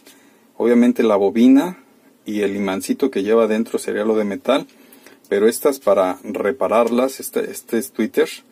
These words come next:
para cambiar la unidad cent-, del centro, creo que estaría, pues, no conveniente. Sería conveniente mejor cambiar el Twitter completo. Inclusive aquí se ve como que este está pegado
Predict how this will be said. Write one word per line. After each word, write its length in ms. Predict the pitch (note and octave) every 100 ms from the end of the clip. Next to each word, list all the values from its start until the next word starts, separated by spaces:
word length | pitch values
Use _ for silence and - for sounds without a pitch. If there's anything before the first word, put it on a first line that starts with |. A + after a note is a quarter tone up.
| _ _ _ _ _
para 200 | G2+ G2+
cambiar 400 | - G2 G2 A#2
la 160 | C3 A#2
unidad 440 | G#2 G2+ G#2 A2+ -
cent-, 440 | - - A2 A#2 -
del 380 | A#2+ G2+ G2 F#2+
centro, 500 | A#2+ B2 B2 F3 G3+ _ _ _
creo 240 | - G#2+ A2+
que 240 | A#2+ G#2+
estaría, 800 | F#2+ - F#2+ G#2 G#2+ A2 G#2+ F#2+ - _ _ _ _ _ _ _ _ _ _
pues, 300 | G#2+ - -
no 280 | A2 A#2+ C3+
conveniente. 680 | D3 A2+ G2 F#2+ F#2 - _ _
Sería 300 | - G2+ A2
conveniente 500 | A#2 C#3+ A2 G#2 -
mejor 320 | A#2 G2 G#2 -
cambiar 300 | G#2+ G#2 G#2
el 120 | G2+
Twitter 300 | A2 G2 G#2
completo. 520 | - F#2 - G3 - - - - - -
Inclusive 760 | F#2+ G2+ G2 A2+ A#2 A2 F#2 -
aquí 320 | A2+ F#2+ A#2
se 160 | -
ve 160 | G#2+ A2
como 300 | - G#2+ G2
que 220 | - F#2+
este 360 | A2 - B2+ A2+
está 220 | A2+ A#2+
pegado 480 | - G2 G#2 B2